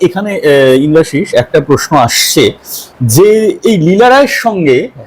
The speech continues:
Speaker 1: উনি পর্দার আড়াল থেকে কথা বললেন যে এত যে ক্লোজ
Speaker 2: না,
Speaker 1: এবং
Speaker 2: লীলা রায়ের
Speaker 1: অ্যাসোসিয়েট।
Speaker 2: সাথে পর্দার আড়াল থেকে কথা বললেন এবং অতুল সেনের ক্ষেত্রেও একই সমস্যা হয়েছে। লীলা রায় যে ওখানে যান, লীলা রায়ের সাথে ছিলেন হচ্ছে অতুল সেন,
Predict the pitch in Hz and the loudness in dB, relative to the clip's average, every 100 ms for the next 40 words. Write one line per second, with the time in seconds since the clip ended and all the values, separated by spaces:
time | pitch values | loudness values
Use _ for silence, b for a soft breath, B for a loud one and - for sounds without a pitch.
0 | - 262 269 220 214 208 247 220 214 220 | -6 0 2 2 2 2 2 2 0 -2
1 | 214 190 180 180 170 143 123 131 208 349 | -2 -2 0 0 2 2 0 0 0 0
2 | 180 - 285 254 233 269 185 - 254 285 | 0 2 2 4 2 2 0 0 2 4
3 | 302 269 302 247 214 254 277 285 302 311 | 2 2 2 2 2 2 2 4 2 2
4 | - 302 294 311 294 247 233 226 269 277 | 0 -4 -2 -2 0 0 0 0 2 4
5 | 262 262 262 277 285 285 262 262 285 294 | 4 2 0 -2 -2 -2 -2 -2 -4 -2
6 | 285 277 247 240 269 285 285 277 285 294 | -4 0 0 0 -4 0 0 -2 -2 0
7 | 277 247 320 311 302 277 - 214 151 - | 2 2 2 2 0 -2 -2 -2 -4 -8
8 | - _ _ _ _ _ - 165 202 233 | -20 _ _ _ _ _ -4 2 4 4
9 | 254 262 285 302 285 302 285 247 269 269 | 4 4 2 2 0 0 0 -2 -2 -2
10 | 185 202 220 240 262 359 339 _ - 202 | -2 0 2 2 0 -4 -10 _ -4 0
11 | 233 240 247 247 254 247 247 254 254 247 | 2 2 2 0 -4 -4 -2 0 0 0
12 | 277 262 214 254 247 - 285 | 2 2 2 2 0 0 0